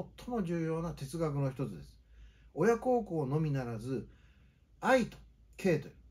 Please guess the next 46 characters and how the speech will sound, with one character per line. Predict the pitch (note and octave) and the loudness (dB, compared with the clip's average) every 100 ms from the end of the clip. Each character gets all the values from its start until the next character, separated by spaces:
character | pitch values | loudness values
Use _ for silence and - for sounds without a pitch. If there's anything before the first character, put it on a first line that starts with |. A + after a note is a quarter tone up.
| - - | -16 -2
愛 | D3 E3 | 0 0
す | - | 0
る | G#3 C#3 | -2 -2
と | |
い | A#2 | -4
う | |
愛 | G#2+ E2+ | -6 -10
で | |
す | - | -12
ね。 | C#3+ F3 - _ _ | -12 -12 -16 _ _
敬 | - F3 | 2 2
と | - | 2
い | - | -8
う。 | - - - - - - - _ - - | -20 -20 -20 -20 -20 -20 -20 _ -20 -20
で、 | A2+ - - - - | -18 -18 -20 -20 -2
愛 | C#3 A#3 | 4 6
情 | A3+ C4 | 6 2
と | C4 | 2
い | |
う | |
の | G#3 | 0
は | D#3 | 0
も | |
う | A#2 | 0
哺 | D#3 F#3 | 4 4
乳 | B3 | 4
類 | A3+ | 4
で | B2+ | 2
あ | A#2 | 0
る | - | -2
か | F2 | -6
ら | D2 | -10
ね。 | D3 - - - - - - - - _ - - - - - | -12 -12 -18 -20 -20 -20 -20 -20 -20 _ -20 -20 -20 -20 -4
愛 | D#3+ E3+ | 0 0
は | C#3+ | 0
大 | D#3+ E3+ | -4 -6
事 | F3 | -6
だ | D#3+ | -8
と。 | - - - _ | -12 -20 -20 _
愛 | D#3 D#3 | -2 0
は | C3+ | 0
全 | D3 E3+ | -2 -2
て | E3+ | 2
を | D#3 | 2
癒 | E3+ E3 | 2 0
す。 | - | -8